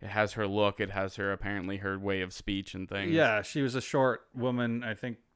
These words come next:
Speaker 2: Jewish, uh, c-, and, like, had this kind of sh-, short bowl cut kind of black hair with big
Speaker 1: Yeah.
Speaker 2: glasses, and she would, so very much the Incredibles character is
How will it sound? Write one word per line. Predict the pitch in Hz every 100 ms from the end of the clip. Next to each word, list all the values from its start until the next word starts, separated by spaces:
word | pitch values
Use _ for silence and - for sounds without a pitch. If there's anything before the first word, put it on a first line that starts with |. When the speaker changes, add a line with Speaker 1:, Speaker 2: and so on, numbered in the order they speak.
| -
Speaker 2:
Jewish, | 123 113 110 - - - -
uh, | 110 113 110 - - _ -
c-, | 135 -
and, | 117 110 113
like, | 110 107
had | 120 113
this | 110 -
kind | - 117
of | 110 95
sh-, | - -
short | - 143 120 120
bowl | 110 113 123
cut | - 123 -
kind | - 120 117
of | 107 - - 127
black | - 117 117 -
hair | 117 113 113
with | 113 104
big | 123 117
Speaker 1:
Yeah. |
Speaker 2:
glasses, | 120 117 110 - 117 110 107
and | 110 107
she | -
would, | 110 107 117 _ - -
so | - 120 110 107 113
very | 120 120
much | 117 113 -
the | - 107
Incredibles | 104 110 113 107 101 -
character | 110 98 - 101 98 110
is | 104 92 98